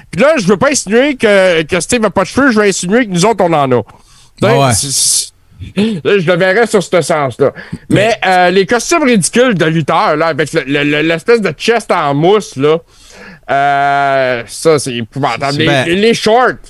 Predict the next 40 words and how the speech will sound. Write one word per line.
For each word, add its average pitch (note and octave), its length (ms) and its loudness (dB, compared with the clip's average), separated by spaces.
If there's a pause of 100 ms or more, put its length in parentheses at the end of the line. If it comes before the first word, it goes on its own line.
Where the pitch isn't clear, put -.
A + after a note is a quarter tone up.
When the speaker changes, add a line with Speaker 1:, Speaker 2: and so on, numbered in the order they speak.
(120)
Speaker 1:
les F3+ 140 2
shorts B3+ 280 0
ont F3+ 100 2
l'air F#3 200 0
en F#3 140 2
Speaker 2:
Non, A3 80 2
non, A#3 80 2
mais F#3+ 120 2
Speaker 1:
mousse E3 140 0
Speaker 2:
attends - 20 2
un G3 40 2
Speaker 1:
aussi. - 80 -4
Speaker 2:
peu, G#3+ 280 2
J C3 200 0
C, E3 180 -2
faut F3+ 140 0
que C#3+ 60 -2
je - 40 -8
te C#3 120 -2
coupe E3 240 -2
parce - 160 -2
que C#3 80 -2
moi, C3 280 0
quand C#3 120 0
tu - 140 -6
m'as B2+ 80 2
envoyé A#2+ 340 2
les A2 180 0
images, C3 320 2 (140)
j'ai G#2+ 180 0
pas A#2+ 160 -2
fait D3 180 -2
les B2+ 120 0
réal-, G#2 180 -2 (220)
j'ai, G#2+ 200 0
j'ai G#2 180 -2
rien A#2+ 460 0
vu G#2+ 220 0
de F#2+ 160 -2
ça. - 140 -6